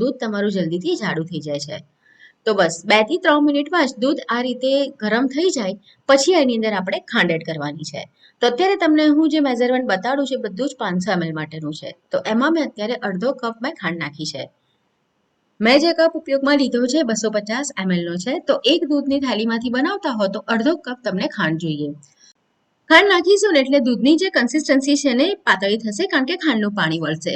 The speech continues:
પણ થોડી જ વારમાં પાછું એ જાડું થવા લાગશે. તો બસ લો ફ્લેમ પર આપણે એને સતત ચલાવતા રહેવાનું છે ને, તમે જોઈ શકો છો એની જે કન્સિસ્ટન્સી છે, ધીમે ધીમે જાડી થવા લાગી છે, પણ હજુ આપણને થોડી જાડી કન્સિસ્ટન્સી જોઈશે.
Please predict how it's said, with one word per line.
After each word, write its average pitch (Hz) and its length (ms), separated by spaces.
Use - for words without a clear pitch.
પણ 277 180
થોડી 349 280
જ 339 100
વારમાં 262 380
પાછું 226 360
એ - 100
જાડું 180 300
થવા 160 240
લાગશે. 147 320
તો 247 120
બસ 240 220
લો 285 140
ફ્લેમ 359 200
પર 359 100
આપણે 254 280
એને 254 120
સતત 277 300
ચલાવતા 190 380
રહેવાનું 226 360
છે 359 120
ને, 359 120
તમે 247 240
જોઈ 233 180
શકો 226 320
છો 294 120
એની 226 220
જે 311 140
કન્સિસ્ટન્સી 226 720
છે, 294 180
ધીમે 208 260
ધીમે 233 160
જાડી 175 260
થવા 156 220
લાગી 151 260
છે, 143 100
પણ 247 160
હજુ 349 280
આપણને 254 360
થોડી 269 320
જાડી 180 280
કન્સિસ્ટન્સી 175 640
જોઈશે. 151 300